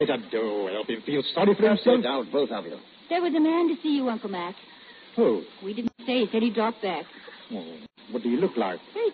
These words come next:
Speaker 3: tall, distinguished looking.
Speaker 2: Who's that, Mac?
Speaker 1: Not me. Tall, you say?
Speaker 3: Yes, and carrying a little briefcase.
Speaker 2: Oh. Come for the payments on the boat, Mac.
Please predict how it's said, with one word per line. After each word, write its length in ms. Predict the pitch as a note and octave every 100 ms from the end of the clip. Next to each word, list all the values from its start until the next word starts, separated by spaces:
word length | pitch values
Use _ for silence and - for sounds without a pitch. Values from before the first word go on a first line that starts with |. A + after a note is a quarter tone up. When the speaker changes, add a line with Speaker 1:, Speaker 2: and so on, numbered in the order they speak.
| -
Speaker 3:
tall, 300 | C4 A3+ C4+
distinguished 520 | C4 - A3+ G3+ G3 G3+
looking. 320 | G3 B3+ F#4+ - - - -
Speaker 2:
Who's 200 | G3 F#3+
that, 200 | C4 C#4+
Mac? 220 | G#3 A3+ - - - - - - - -
Speaker 1:
Not 180 | - -
me. 540 | A#2 C3+ B2 A#2+ C#3+ - - - - - - - - - -
Tall, 120 | E3
you 100 | E3+
say? 320 | E3+ A3 B3+ G#3 -
Speaker 3:
Yes, 380 | D#3+ F3+ B3 C#4
and 160 | C4 C4
carrying 280 | D4+ D4 C#4+
a 20 |
little 180 | D4 D4
briefcase. 520 | C#4 C#4+ - F#3 D#3+ - - - - G3+
Speaker 2:
Oh. 340 | A#3 C4 F2+ - - - - - -
Come 160 | A#2+
for 80 | A2
the 80 | G#2
payments 360 | A2 C3 C3 C3
on 80 | C3+
the 60 |
boat, 220 | B2 F3
Mac. 180 | A2+ G2